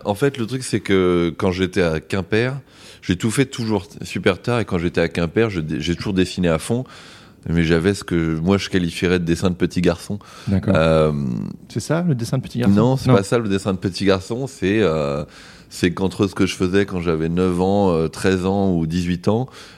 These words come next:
Speaker 1: le niveau de dessin était à peu près le même.
Speaker 2: <laughs>
Speaker 1: Vraiment.
Speaker 2: Ok,
Speaker 1: Et,
Speaker 2: ok.
Speaker 1: euh, donc c'était un dessin passionné, euh, qui voulait vraiment raconter des histoires.
Speaker 2: Ouais.
Speaker 1: Mais, euh, c'était pas un dessin, euh,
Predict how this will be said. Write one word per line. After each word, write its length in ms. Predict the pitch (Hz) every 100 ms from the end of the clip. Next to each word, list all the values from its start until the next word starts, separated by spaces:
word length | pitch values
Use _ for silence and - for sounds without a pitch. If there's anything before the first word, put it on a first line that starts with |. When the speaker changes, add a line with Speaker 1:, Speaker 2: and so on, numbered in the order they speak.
| -
Speaker 1:
le 180 | 95 87
niveau 300 | 87 90 92
de 60 |
dessin 320 | 87 87 104
était 180 | 98 90
à 60 | 80
peu 100 | 90
près 140 | -
le 60 | 92
même. 240 | 82 95 123 139 180
Speaker 2:
<laughs> 260 | - 156 -
Speaker 1:
Vraiment. 520 | 143 95 107 117 139
Speaker 2:
Ok, 80 | 120
Speaker 1:
Et, 220 | - 90 87
Speaker 2:
ok. 60 |
Speaker 1:
euh, 500 | 82 82 80 80 80
donc 180 | 87 85
c'était 240 | 101 87
un 80 | 95
dessin 300 | 90 92 110
passionné, 520 | 98 98 - 92 104
euh, 240 | 113 87 85
qui 260 | 80 80
voulait 260 | 80 80 87
vraiment 360 | 80 85 95 98
raconter 380 | 90 92 82
des 180 | 82 80
histoires. 400 | 85 - 123 131 - -
Speaker 2:
Ouais. 200 | 117 110 - _ - - -
Speaker 1:
Mais, 260 | 87 90
euh, 400 | 87 85 73 76 80 - - -
c'était 260 | - 82 87
pas 120 | 95
un 120 | 92
dessin, 480 | 85 82 - 101 101
euh, 1000 | 85 80 78 78 76 78 71 - -